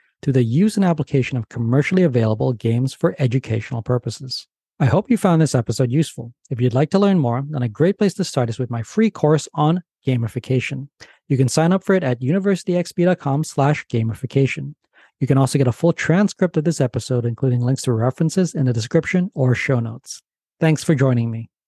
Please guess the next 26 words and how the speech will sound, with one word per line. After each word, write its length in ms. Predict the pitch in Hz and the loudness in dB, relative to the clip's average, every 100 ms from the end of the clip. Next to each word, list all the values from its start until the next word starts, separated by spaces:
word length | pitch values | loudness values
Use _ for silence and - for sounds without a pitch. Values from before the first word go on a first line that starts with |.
| _ 147 | _ -2
Again, 340 | 131 190 165 | 2 2 2
I'm 180 | 175 240 | 2 2
your 120 | 226 | 4
host, 240 | 233 208 | 2 0
Dave 180 | 180 170 | -2 0
Eng 180 | 175 156 | 0 -2
from 200 | - 117 | -4 -4
Games 260 | 127 143 - | -4 -4 -4
Based 240 | 147 127 | -4 -4
Learning 240 | 120 120 | -6 -6
by 120 | 120 113 | -6 -6
University 640 | 104 104 110 107 - 120 | -6 -6 -6 -8 -8 -10
X 200 | 113 - | -10 -6
P. 280 | - 139 117 _ _ _ _ - | -2 -2 -4 _ _ _ _ 0
On 100 | 127 | 2
Experience 500 | 120 - 208 220 - | 2 0 2 2 2
Points, 280 | 156 147 156 | 0 0 0
we 200 | 147 226 | 0 0
explore 360 | - - 170 | -2 -2 0
different 340 | 175 180 185 120 | 0 -2 -4 -2
ways 340 | 143 147 143 | -2 -2 -4
we 120 | 185 | -6
can 180 | 196 143 | -4 -4
learn 180 | 117 110 | -4 -8
from 200 | 131 117 | -8 -2
games. 480 | 131 120 113 - | -2 -2 -6 -14